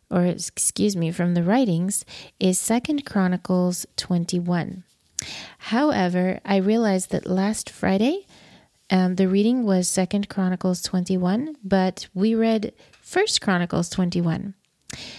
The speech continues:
So in order not to have skipped a chapter, I'm going to go ahead and read Second Chronicles twenty-one, and then hop on to today's readings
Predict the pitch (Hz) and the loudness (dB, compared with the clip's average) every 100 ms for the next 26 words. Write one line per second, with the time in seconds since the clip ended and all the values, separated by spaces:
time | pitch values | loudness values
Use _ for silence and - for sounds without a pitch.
0 | - - - 202 208 208 220 262 269 240 | -20 -10 0 2 2 2 2 2 2 2
1 | 214 - 190 185 - 208 - 294 - 190 | 0 0 0 0 0 -2 -2 -2 -2 -2
2 | 180 175 - 220 - 196 185 190 196 202 | 0 0 0 -2 0 0 2 2 2 0
3 | - - 190 196 185 180 - 185 180 180 | -2 0 2 4 2 0 0 0 2 2
4 | 180 - - - 214 - 285 269 196 185 | 0 -4 -4 -2 0 0 -2 0 0 0
5 | 180 185 180 - - - 208 214 196 180 | 0 -2 -2 -2 -8 0 0 2 -2 2
6 | 175 180 247 370 _ - - - - _ | 2 2 0 -4 _ -20 -20 -20 -20 _
7 | - 175 185 185 185 - 196 - 233 220 | -2 0 2 2 0 0 -2 0 0 2
8 | 214 - - - 180 - 185 180 175 175 | 0 -4 -8 -2 0 0 2 2 2 0
9 | 175 175 170 170 185 - | 0 2 2 0 -2 -8